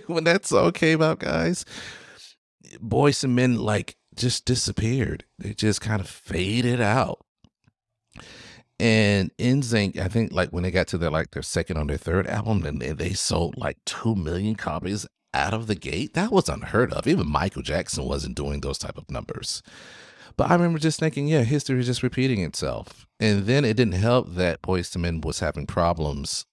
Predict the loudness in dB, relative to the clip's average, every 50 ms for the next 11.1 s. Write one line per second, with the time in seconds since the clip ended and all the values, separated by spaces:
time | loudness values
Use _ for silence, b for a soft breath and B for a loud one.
0 | _ _ _ -6 -4 -4 -4 -4 -4 -2 0 0 0 0 -2 -6 -6 -6 -8 -8
1 | -10 -12 -12 -14 -10 -8 -6 -6 -4 -4 -4 -4 -2 -4 -4 -4 -4 -4 -6 -6
2 | -6 -6 -4 -2 -2 -2 -2 -4 -4 -4 -4 -4 -4 -4 -4 -6 -6 -6 -6 -6
3 | -6 -4 -2 -2 -2 -2 -2 -2 -2 0 0 0 -2 -2 -4 -4 -6 -8 -8 -6
4 | -4 -4 -6 -8 -12 -16 -18 -20 -20 -20 -20 _ _ -16 -12 -10 -10 -10 -8 -6
5 | -4 -4 -4 -4 -4 -6 -4 -2 -2 -2 -2 -2 -2 -2 -4 -4 -4 -2 0 0
6 | 0 0 -2 -4 -6 -8 -8 -8 -8 -8 -8 -10 -8 -6 -4 -2 -2 -2 -2 -2
7 | -2 -2 -2 -4 -6 -6 -6 -6 -6 -6 -6 -6 -6 -6 -6 -6 -4 -4 -4 -2
8 | -2 -2 -2 -4 -2 -2 -2 -2 -2 -4 -2 -4 -4 -4 -4 -8 -14 B B B
9 | B B B B B B B B B -2 -2 0 0 0 0 0 0 0 -2 -2
10 | -4 -4 -6 -6 -6 -6 -6 -6 -6 -6 -2 -2 -2 -2 -2 -2 0 0 0 -2
11 | -4